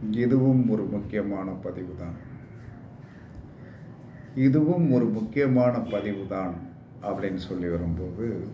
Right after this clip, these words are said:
என்ன நட்சத்திரம் அப்படின்னா, கார்த்திகை, உத்திரம், உத்திராடத்தில் போய் பிறந்தவர்களுக்கு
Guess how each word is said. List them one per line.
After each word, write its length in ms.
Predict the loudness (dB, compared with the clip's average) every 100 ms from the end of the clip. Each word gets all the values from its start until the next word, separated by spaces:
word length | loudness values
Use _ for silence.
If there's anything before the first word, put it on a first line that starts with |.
| -14 -18 -18 0
என்ன 300 | 4 6 6
நட்சத்திரம் 680 | 4 2 -2 -2 -4 -4 -6
அப்படின்னா, 460 | -8 -10 -8 -8 -10 -14 -16 -16 -16 -14 -8 -8 -8 -4
கார்த்திகை, 760 | 2 4 4 4 4 6 8 6
உத்திரம், 680 | 2 -4 -2 0 2 2
உத்திராடத்தில் 800 | -2 0 4 4 4 -2 -6 -4
போய் 220 | -2 -2 -2
பிறந்தவர்களுக்கு 840 | -6 -6 -8 -8 -8 -10 -10 -12